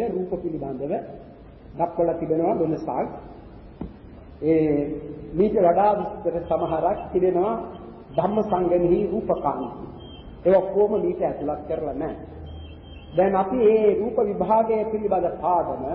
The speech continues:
මෙතකින් අවසන් කරමු. ඊළඟට තිබෙන්නේ රූප සමුත්ථාන ගැන කියන්නේ.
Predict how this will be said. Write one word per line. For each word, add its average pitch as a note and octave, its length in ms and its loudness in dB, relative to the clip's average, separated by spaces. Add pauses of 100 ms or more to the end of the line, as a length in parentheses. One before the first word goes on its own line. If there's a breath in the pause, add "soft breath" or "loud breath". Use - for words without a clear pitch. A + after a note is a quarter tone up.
(520)
මෙතකින් B3 460 0
අවසන් F#3+ 400 -2 (100)
කරමු. C#3+ 340 -8 (880)
ඊළඟට B3 540 2
තිබෙන්නේ A3+ 440 2
රූප A3+ 280 -6
සමුත්ථාන G3+ 760 0
ගැන D3 240 -2
කියන්නේ. D#3+ 380 -12